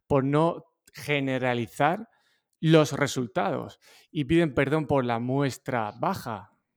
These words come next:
¿vale? Esto, ¿por, por qué suele pasar, no?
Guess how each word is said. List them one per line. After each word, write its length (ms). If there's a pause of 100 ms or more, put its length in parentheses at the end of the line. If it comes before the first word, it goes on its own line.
¿vale? 380
Esto, 560
¿por, 200 (380)
por 140
qué 100
suele 300
pasar, 340
no? 120